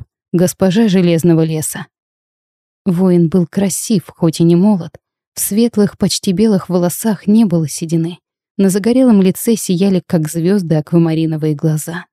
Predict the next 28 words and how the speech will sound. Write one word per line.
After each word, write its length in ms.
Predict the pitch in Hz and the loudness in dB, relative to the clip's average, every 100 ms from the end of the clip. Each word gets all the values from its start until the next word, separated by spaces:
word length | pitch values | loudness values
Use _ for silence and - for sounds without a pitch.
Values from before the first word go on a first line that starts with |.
| _ _ _ _ _ - | _ _ _ _ _ -2
Он 160 | 165 170 | 0 2
был 160 | 175 - | 0 -2
точно 380 | 233 214 220 202 | -4 -2 0 0
высечен 500 | 196 - - 196 208 | 0 -2 -4 -2 -2
из 140 | - | -2
камня. 520 | - 220 185 160 180 - _ _ _ 185 | -4 0 0 -2 -8 -18 _ _ _ -2
Высокий 600 | 165 165 - 226 - 175 | -2 -2 -6 -6 0 0
лоб, 300 | 160 190 - | 2 -2 -4
широкие 500 | - 170 165 170 160 | -2 0 0 -2 -4
скулы, 500 | - 185 190 170 - _ _ - | -4 -2 -2 -2 -10 _ _ -4
тяжелый 460 | 180 147 165 151 | -2 0 0 -2
подбородок. 720 | 151 160 160 165 160 147 - _ _ _ _ _ _ _ _ _ _ _ | -2 -4 -2 -2 -4 -6 -14 _ _ _ _ _ _ _ _ _ _ _
«Встань, 580 | - - - 220 240 175 | -8 -6 0 2 4 4
Биорт!» 520 | 170 160 160 - - _ _ _ _ | 2 0 -2 -6 -18 _ _ _ _
Спешилась 640 | - - 240 - 175 - - | -12 -4 -2 0 0 0 -2
Хильда 360 | 240 226 165 | -2 0 0
и 80 | 165 | 0
подала 340 | - 175 202 | 0 0 0
ему 240 | 226 165 151 | 2 2 2
руку. 380 | 160 - 160 - _ _ _ _ _ _ - | -2 -8 -12 -12 _ _ _ _ _ _ -18
«Спасибо, 580 | - 190 180 254 208 | -2 -2 0 0 0
что 200 | 160 - | 0 2
не 120 | 180 165 | 2 4
бросил 360 | 170 165 175 | 2 0 0
детей 340 | 160 175 185 165 | 0 0 2 2
Ернвида 680 | 165 165 165 151 165 160 | 2 2 0 2 0 0
в 80 | 143 | 0
беде». 400 | 170 156 160 165 | 0 0 -2 -4